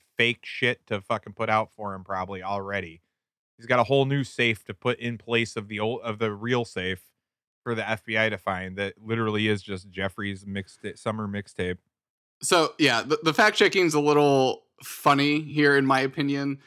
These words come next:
Speaker 2: Some evidence of Maxwell's case remains sealed, including the little black book. However, the tweet suggested that all of the evidence has been kept secret. This isn't true.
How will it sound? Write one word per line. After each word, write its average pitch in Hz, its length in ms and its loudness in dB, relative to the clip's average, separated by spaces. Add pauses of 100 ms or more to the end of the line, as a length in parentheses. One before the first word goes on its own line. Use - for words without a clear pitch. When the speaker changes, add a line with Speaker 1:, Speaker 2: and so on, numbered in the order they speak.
(140)
Speaker 2:
Some 165 280 2
evidence 151 460 4
of 139 140 0
Maxwell's 135 500 0
case 131 340 -2
remains 127 460 0
sealed, 113 460 -4
including 175 480 2
the 156 80 4
little 151 200 2
black 135 300 0
book. 117 320 -4 (460)
However, 156 580 6
the 139 180 0
tweet 185 320 -2
suggested 143 500 -2
that 123 260 0
all 175 220 6
of 156 100 4
the 135 120 4
evidence 123 440 0
has 135 260 0
been 123 180 -4
kept 131 240 -4
secret. - 500 -10 (440)
This 208 160 8
isn't 143 320 2
true. 117 420 0